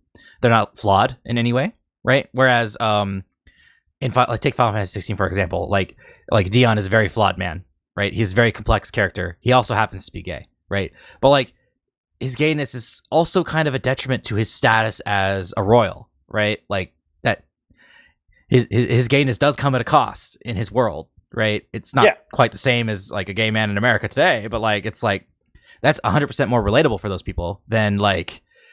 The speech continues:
Speaker 1: some squeaky clean, flawless gay person in some Western game,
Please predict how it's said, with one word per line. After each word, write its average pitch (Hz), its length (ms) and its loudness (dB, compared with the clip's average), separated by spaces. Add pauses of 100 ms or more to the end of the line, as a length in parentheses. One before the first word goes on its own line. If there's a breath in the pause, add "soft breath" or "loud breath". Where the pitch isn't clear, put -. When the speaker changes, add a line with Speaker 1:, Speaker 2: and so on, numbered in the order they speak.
(100)
Speaker 1:
some 117 220 4
squeaky 107 340 -2
clean, 95 640 0
flawless 104 680 2 (160)
gay 120 160 0
person 95 500 -2
in 95 220 -14
some 107 200 -8
Western 95 360 -10
game, 87 260 -16